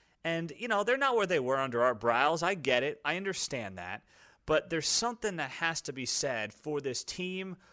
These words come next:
with where it is, with where it's come from.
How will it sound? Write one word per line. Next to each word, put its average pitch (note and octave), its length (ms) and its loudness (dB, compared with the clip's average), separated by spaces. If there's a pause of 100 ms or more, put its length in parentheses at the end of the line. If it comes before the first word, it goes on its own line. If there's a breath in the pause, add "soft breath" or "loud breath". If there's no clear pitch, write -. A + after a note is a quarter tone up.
(160 soft breath)
with B2 160 -4
where D#3 400 2
it F3+ 80 0
is, F3 420 -4 (220 soft breath)
with A#2+ 160 -6
where D3 320 0
it's D#3+ 120 -4
come E3 320 -2
from. D#3+ 440 -2